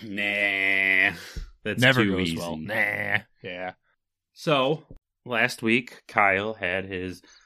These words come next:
Speaker 1: final day of trash cleanup for the year. It's not, or he's not done. I don't think he could ever be done with it.
Speaker 2: Yeah, I'm, I'm dead.
Speaker 1: <laughs> But it was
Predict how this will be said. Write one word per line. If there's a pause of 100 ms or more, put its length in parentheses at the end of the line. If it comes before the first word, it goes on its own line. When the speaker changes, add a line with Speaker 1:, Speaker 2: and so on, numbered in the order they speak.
(180)
Speaker 1:
final
day
of
trash
cleanup (260)
for
the
year.
It's
not, (260)
or
he's
not
done. (140)
I
don't
think
he
could
ever
be
done
with
it.
Speaker 2:
Yeah,
I'm, (180)
I'm
dead. (420)
Speaker 1:
<laughs> (580)
But (100)
it
was